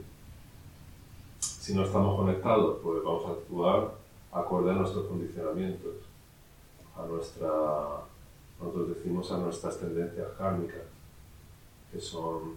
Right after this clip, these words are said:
digamos, como automáticas.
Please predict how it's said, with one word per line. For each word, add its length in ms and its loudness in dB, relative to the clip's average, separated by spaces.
digamos, 380 -2
como 540 -2
automáticas. 720 0